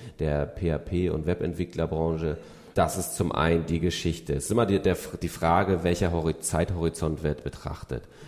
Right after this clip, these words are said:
Wenn wir über drei, vier Wochen sprechen und derjenige ist eh noch in einer Festanstellung, dann brauchen wir die Frage ja gar nicht stellen, weil dann ist ja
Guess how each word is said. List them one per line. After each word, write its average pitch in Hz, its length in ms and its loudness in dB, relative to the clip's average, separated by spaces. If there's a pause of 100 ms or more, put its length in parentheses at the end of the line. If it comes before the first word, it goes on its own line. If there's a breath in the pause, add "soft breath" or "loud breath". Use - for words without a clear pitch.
(120)
Wenn 85 180 0
wir 90 180 2
über 82 360 2
drei, 80 280 2
vier 78 220 0
Wochen 92 320 0
sprechen - 640 -6 (280 loud breath)
und 76 180 -4
derjenige 80 400 0
ist - 240 -6
eh 92 140 4
noch 85 180 2
in 57 60 -2
einer 71 180 -2
Festanstellung, - 840 -6
dann - 160 -4
brauchen 78 320 0
wir 78 80 2
die 76 120 -2
Frage 76 360 -2
ja 71 120 -2
gar 71 200 -4
nicht 69 160 -6
stellen, 71 340 -6 (300 loud breath)
weil 73 100 0
dann 73 160 0
ist 73 180 -4
ja 76 180 2